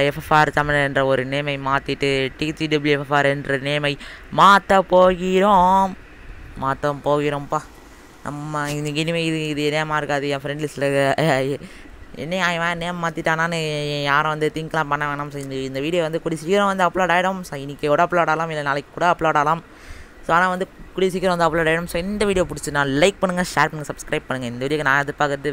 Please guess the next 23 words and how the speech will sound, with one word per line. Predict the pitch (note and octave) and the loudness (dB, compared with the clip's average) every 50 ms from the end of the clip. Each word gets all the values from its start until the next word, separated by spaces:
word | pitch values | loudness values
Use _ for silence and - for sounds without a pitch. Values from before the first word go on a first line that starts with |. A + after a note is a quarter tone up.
| B2+ | -4
வெஸ்-, | C3+ C3 - - - | -6 -8 -8 -8 -6
just | D#3 D#3+ - - - | -6 -6 -4 -2 0
ஒரு | G#3+ G#3 F3+ E3 D#3 D3+ D3 C#3+ C#3+ C#3+ C#3+ C#3+ C#3+ | 2 2 4 2 2 0 0 -2 -2 -4 -4 -2 -2
இருபத்தஞ்சு | D#3 E3+ F#3+ F3+ F#3 E3+ D#3+ D#3 | 0 0 0 0 0 -2 -2 -4
like | D#3+ - - - | -4 -2 0 0
தான்யா. | D#3+ D#3+ C#3+ - - - - - - - - | 2 2 0 -2 -6 -20 -20 -20 -20 -20 -12
அப்படியே | - - - E3 F#3 E3 | -2 0 4 8 8 8
அடிச்சு | D#3+ F3 - - G#3+ | 8 6 4 2 4
விடுங்க | G3 F#3+ F#3+ F#3 E3+ D#3+ D#3 | 4 4 4 4 4 4 4
லைக்கை. | E3 D#3 D#3 D#3+ D3 C#3+ - - - | 2 0 0 0 0 0 -4 -8 0
போன | - E3+ F#3 G3+ G#3 G3+ G3 | 2 4 6 8 8 6 6
video | G3 G#3+ G#3+ G3+ | 4 6 4 6
பார்க்கலன்னா | F3 F3 E3 D#3+ D#3+ D#3+ E3+ F3 | 6 6 6 6 6 4 2 2
வந்து | E3 D3 | 2 2
பாருங்க. | - D#3 D#3 D#3+ E3 D#3+ D#3 D#3 D#3 | 4 6 8 8 6 4 2 0 2
நம்மளும் | D#3 D3 D3+ D3+ D#3 D#3 D3+ C#3+ | 4 4 2 4 2 0 2 4
monster | C#3 D#3+ F3 F3 - - E3+ D#3+ D3+ D3 | 4 2 2 2 0 0 0 0 0 -2
கேமிங்கும் | D3+ D3+ D3+ D3 D3 C#3+ | -6 -6 -4 -2 -2 -2
வந்து | C#3+ D3 C#3+ | 0 0 0
ஒன் | C3 C3 D3+ E3 | 0 0 -2 -2
சன் | - - D3+ C#3+ C3+ | -6 -6 -6 -4 0
போட்டிருந்தோம். | D3 D3 C3 D3 C#3+ C#3+ D#3+ D#3+ | 0 0 0 -2 -4 -4 -4 -4
So, | D#3 - C#3+ | -4 -4 0